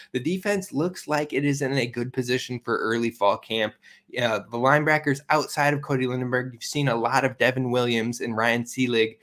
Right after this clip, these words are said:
in there with the first teams as well, depending on the packages. Otherwise, there has been a strong group of nickel cornerback presence in there.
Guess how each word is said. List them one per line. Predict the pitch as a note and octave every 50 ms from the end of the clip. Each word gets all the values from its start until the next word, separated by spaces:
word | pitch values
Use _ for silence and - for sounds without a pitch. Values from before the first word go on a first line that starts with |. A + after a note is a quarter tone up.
| - - - _ _ _
in | - D3 D#3 D#3 D3+
there | C#3 C3+ C#3 C#3
with | C3 C3+ C3+ C#3
the | C#3+
first | - - B2 C3 C3+ - -
teams | - C#3+ C#3 C3 B2+ B2+ -
as | - B2 A2+ A2+ A2+
well, | A#2+ A#2 A#2+
depending | A#2+ A#2+ A#2+ - - - C#3 C3 C3+ B2+ G#2+
on | A#2 A#2+ A#2
the | A2
packages. | - - - A#2 A#2 A#2 - B2+ A2+ A#2 A2+ -
Otherwise, | - B2 B2 B2 A2+ A2+ A#2 A#2
there | - B2 B2 B2
has | B2+ C3+ A#2+ A#2+
been | _ B2+ A#2+ A#2+
a | F#2 F#2+ A2+ A2
strong | - - - - - - C3+ C3+ C#3 C#3 C#3 C3
group | - - C3 C3 B2+ -
of | A#2 - A2+
nickel | A#2 A2+ A#2+ A#2 - C3 C3
cornerback | - - B2+ B2 B2 A#2 A2+ G#2+ A2 - _
presence | - A#2 A2+ A2 A2+ A2 -
in | - G#2+ A2
there. | A2 G#2+ G#2+ G#2+